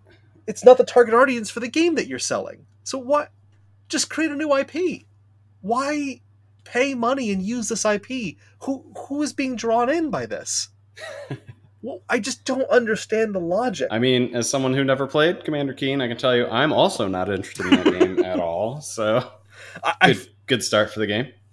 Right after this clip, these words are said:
Speaker 1: I felt so bad for the woman giving that presentation because it was in, like, in between Doom Eternal and s-, or, you know, and, and Elder Scrolls release. It was just like,
Speaker 2: <laughs>
Speaker 1: what's, she's up there trying to sell this,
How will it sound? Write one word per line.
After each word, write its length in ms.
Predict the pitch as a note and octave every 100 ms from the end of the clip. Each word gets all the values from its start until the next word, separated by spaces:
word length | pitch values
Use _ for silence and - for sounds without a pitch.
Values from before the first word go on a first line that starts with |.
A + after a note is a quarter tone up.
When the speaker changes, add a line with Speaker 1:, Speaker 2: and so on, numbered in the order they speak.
| -
Speaker 1:
I 140 | E3
felt 260 | - F#3 -
so 240 | - F3+
bad 500 | D#3+ D3+ E3 C#3+ A2
for 100 | - C3
the 100 | B2+
woman 240 | C#3+ C3
giving 240 | A#2+ C3
that 160 | B2+ -
presentation 800 | - A#2 A#2+ B2 B2 B2 A#2 F#2+ _ _ _ _ _ _
because 240 | D3+ C#3+ D3
it 20 |
was 180 | F3+ D#3
in, 120 | D#3+
like, 200 | D3+ C#3+ -
in 180 | F3
between 680 | E3 D#3+ - E3+ F3+ F3 D3 - _ D3
Doom 320 | C3 D3+ D#3+
Eternal 540 | D3+ - D#3 D#3 D3+ C#3
and 100 | B2+
s-, 120 | -
or, 360 | D#3+ E3 D#3 D#3
you 200 | D#3 C#3
know, 140 | C3
and, 180 | D#3 C#3+
and 180 | D3 C3+
Elder 220 | C3+ C#3+
Scrolls 380 | C#3 - B2 A#2+
release. 300 | B2 A#2+ A#2
It 80 | D3
was 140 | D3
just 220 | D#3+ -
like, 260 | D3 C#3 - -
Speaker 2:
<laughs> 540 | A#2+ - - - _
Speaker 1:
what's, 640 | - D#3 E3 - - - - _ _ _
she's 280 | - F#3 D#3+
up 140 | F3
there 180 | F#3+ E3
trying 260 | E3 F3 D#3+
to 60 |
sell 360 | C#3 - C#3+ D3
this, 300 | C#3+ C#3 -